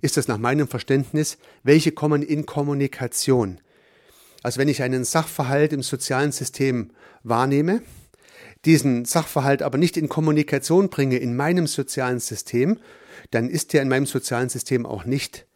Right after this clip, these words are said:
vorhanden. Also nur wenn ich drüber rede, ist dieser Sachverhalt vorhanden,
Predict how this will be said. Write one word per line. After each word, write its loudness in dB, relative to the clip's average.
vorhanden. -4
Also -2
nur 6
wenn 10
ich 6
drüber 2
rede, 0
ist 0
dieser 0
Sachverhalt -2
vorhanden, -4